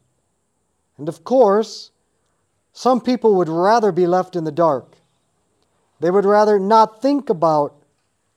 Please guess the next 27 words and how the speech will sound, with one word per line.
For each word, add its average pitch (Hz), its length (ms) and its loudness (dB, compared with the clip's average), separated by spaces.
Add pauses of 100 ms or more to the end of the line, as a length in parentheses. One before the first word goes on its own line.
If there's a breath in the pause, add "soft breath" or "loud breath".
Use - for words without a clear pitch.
their 135 180 -6
lives, 143 960 -2
their 147 160 -4
characters, 196 880 -6 (640)
what 180 180 -2
they 202 120 2
should 202 200 -8
be 190 120 -6
doing 233 320 -2
with 170 140 -4
their 156 140 -2
lives, 135 720 -6 (680)
all 190 300 0
the 180 80 -4
ways 180 440 -2
they 160 120 -6
fall 160 280 -6
short. 185 540 -4 (2250)
This 214 200 -10
is 226 120 -12
exactly 226 520 0
why 185 320 0
John 196 380 -2
writes 180 380 -2
in 185 60 -6
his 170 160 -8
gospel, 185 720 -4